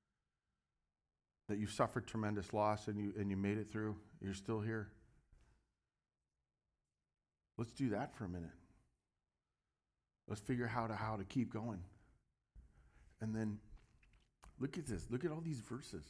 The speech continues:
right? All these different witnesses. Huh? Why do I give you those? So you can read it back yourself later. Yeah?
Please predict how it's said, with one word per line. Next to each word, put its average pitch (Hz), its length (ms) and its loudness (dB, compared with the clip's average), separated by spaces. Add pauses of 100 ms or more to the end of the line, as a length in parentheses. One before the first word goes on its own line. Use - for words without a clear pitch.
(120)
right? 113 160 -2
All 123 140 -2
these 123 160 0
different 117 320 -4
witnesses. 123 520 -4 (840)
Huh? 131 160 -2 (120)
Why 123 140 4
do 170 80 6
I 165 60 4
give 147 200 4
you 113 80 6
those? 90 200 2 (2000)
So - 120 -20
you 104 60 -4
can 104 140 -2
read 120 200 4
it 117 160 0
back 117 240 0
yourself 127 400 -2
later. 90 240 -2 (2500)
Yeah? 117 240 2